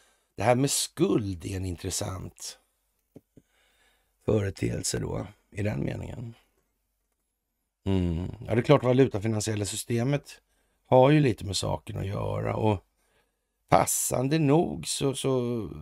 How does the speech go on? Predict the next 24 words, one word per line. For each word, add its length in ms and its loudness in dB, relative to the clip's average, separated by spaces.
verkar 500 2
det 100 6
som 240 2
att 360 -2
man 220 4
har 80 8
uppfattat 600 0
det 100 4
här. 140 4
Är 60 -2
klart 300 -4
att 100 -4
det 60 0
här 60 0
folkbildningsprojektet 880 -4
är 240 2
planerat. 520 0
Man 100 -4
håller 220 2
inte 140 -6
på 220 2
med 120 2
så 80 -2
här 140 -2